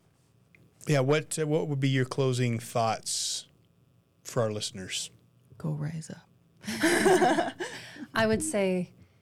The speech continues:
Speaker 3: we're talking about yokes of bondage. The spiritual yokes of bondage are we do to ourselves. So God is there. If we look for him, he's there, and he'll answer every call.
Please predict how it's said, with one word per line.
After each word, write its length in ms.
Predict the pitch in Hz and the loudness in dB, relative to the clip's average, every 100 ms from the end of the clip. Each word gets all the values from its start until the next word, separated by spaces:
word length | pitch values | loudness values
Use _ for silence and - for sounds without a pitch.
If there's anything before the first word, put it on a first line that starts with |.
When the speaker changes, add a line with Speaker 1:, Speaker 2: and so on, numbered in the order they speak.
| _ - _ - | _ -20 _ -2
Speaker 3:
we're 140 | 240 | 0
talking 200 | 240 233 | 2 2
about 140 | 214 185 | 2 4
yokes 260 | 202 196 | 2 2
of 80 | 190 | 0
bondage. 540 | 180 180 185 208 - - - | 0 2 2 0 -4 -8 -6
The 100 | 202 | -4
spiritual 460 | - 214 214 214 | -2 2 2 2
yokes 200 | 208 196 | 2 2
of 80 | 202 | 0
bondage 440 | 180 180 190 208 - | -2 -2 -4 -4 -4
are 260 | 185 175 180 - - | -2 -2 -4 -10 -8
we 160 | 196 | -4
do 160 | 180 175 | -2 -2
to 100 | 170 | -2
ourselves. 580 | 165 - 160 160 - - _ _ _ _ - | -6 -8 -8 -6 -6 -8 _ _ _ _ -10
So 220 | - 190 | -2 -2
God 340 | 180 202 202 | 2 2 4
is 140 | 208 196 | 2 0
there. 240 | 180 185 | -2 0
If 140 | 190 - | -2 -2
we 100 | 214 | 0
look 180 | 196 | 0
for 240 | 190 - 196 | -2 -4 -2
him, 140 | 208 | -2
he's 220 | 180 202 | -4 -6
there, 320 | - 190 196 196 _ | -6 -6 -6 -8 _
and 100 | 208 | -4
he'll 120 | 185 | -2
answer 320 | 196 196 190 196 | -2 -4 -4 -4
every 220 | 190 196 | -4 -6
call. 500 | 196 - 175 180 | -4 -2 0 0